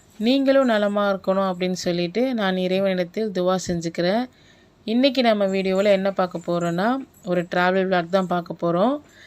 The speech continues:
லாஸ்ட் வீக் சண்டே வந்து நாங்க வந்து எக்ஸிபிஷன் போயிருந்தோம். அந்த வீடியோ தான் இன்னைக்கு நம்ம வந்து பார்க்க போறோம். வீட்ல இருந்து கிளம்பும் போதே மணி வந்து ஒரு சிக்ஸ் ஓ கிளாக் இருக்கும். நம்ம வந்து சிக்ஸ் தேர்ட்டி கிட்ட எக்ஸிபிஷன் வந்து ரீச் ஆயிட்டோம்.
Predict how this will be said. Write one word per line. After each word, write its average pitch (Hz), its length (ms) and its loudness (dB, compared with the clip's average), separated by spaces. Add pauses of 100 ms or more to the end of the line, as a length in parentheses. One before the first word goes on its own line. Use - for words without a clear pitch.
(220)
லாஸ்ட் 185 320 2
வீக் 233 220 -2
சண்டே 196 400 0
வந்து 190 340 0 (140)
நாங்க 180 300 -2
வந்து 190 240 -2
எக்ஸிபிஷன் 185 600 -2
போயிருந்தோம். 170 560 -2 (160)
அந்த 180 260 -2
வீடியோ 190 320 0
தான் 208 180 2
இன்னைக்கு 180 280 -4
நம்ம 170 200 -4
வந்து 175 220 -6
பார்க்க - 320 -6
போறோம். 170 340 0 (600)
வீட்ல 240 320 2
இருந்து 220 240 0
கிளம்பும் 196 500 0
போதே 190 280 2
மணி 190 320 0
வந்து 190 320 0
ஒரு 190 140 0
சிக்ஸ் 185 300 -6
ஓ 196 60 0
கிளாக் 190 340 -2
இருக்கும். 180 440 -2 (600)
நம்ம 196 300 0
வந்து 202 240 2
சிக்ஸ் - 300 -4
தேர்ட்டி 226 320 4
கிட்ட 208 300 -2 (340)
எக்ஸிபிஷன் 190 560 -4
வந்து 190 220 0
ரீச் 185 280 -2
ஆயிட்டோம். 180 480 0